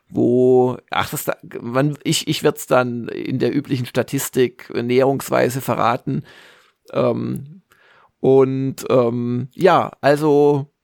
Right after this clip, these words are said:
wir freuen uns, dass wir euch haben als Community. Ohne euch als Community ginge es auch nicht. Und umgekehrt, glaube ich, äh, findet ihr das, was wir euch liefern, nicht so oft, wenn überhaupt, anderswo im Internet.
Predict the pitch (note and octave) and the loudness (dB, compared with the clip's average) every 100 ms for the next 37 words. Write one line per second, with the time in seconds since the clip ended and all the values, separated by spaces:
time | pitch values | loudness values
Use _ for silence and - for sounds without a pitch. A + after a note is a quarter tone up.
0 | _ - E3 - B2 C#3+ F3+ F3 D#3+ D#3 | _ -2 -2 0 2 2 2 -2 -4 -2
1 | D3+ B2 C3+ B2+ C3+ G#3+ E3+ E3+ - D#3+ | 0 0 0 2 0 0 -2 -2 -4 -2
2 | C#3+ D#3+ D3+ - C#3+ C#3+ C#3+ D#3+ D#3 G#2+ | 0 0 0 -4 -6 -2 2 4 4 4
3 | C#3 E3 D3 - D3 C#3 C#3+ - C3+ - | 2 0 -6 -4 -2 0 0 -2 -6 0
4 | D#3+ G#3+ G3 F3+ - E3+ D#3 D3+ E3+ - | 2 2 2 -2 -2 -2 -2 -4 -6 -8
5 | - _ _ - - _ _ - - C3 | -18 _ _ -20 -20 _ _ -8 -2 0
6 | C3 C3+ C#3 - - - C#3+ D3+ C#3+ - | 0 -4 -8 -12 -6 -2 0 0 -2 0
7 | C3 C3 - B2 G#2 C3+ C3+ G#2 C3 - | 0 0 -4 0 2 2 2 0 -2 -4
8 | - - A#2+ A#2+ - C#3+ C3+ - A2 B2 | -6 -4 -4 -4 -2 -2 -2 -4 -2 0
9 | C3 - C3 - C3+ G#2 C3+ - B2 C3+ | -2 -2 -4 0 0 2 0 -2 -4 -2
10 | C#3 C3 B2 A#2+ C#3+ - - - C3+ A#2+ | -2 -2 -4 -4 -4 -6 -10 -4 0 0
11 | A2 - B2+ - - - B2+ C3 - A#2+ | 0 0 -2 -4 -18 -6 -4 -2 -2 -2
12 | B2 A#2 - E3+ A3 - F3+ F3 - D3+ | -2 -4 -2 -2 -2 0 0 0 0 -4
13 | D3+ C#3 C3+ C3+ | -2 0 0 -2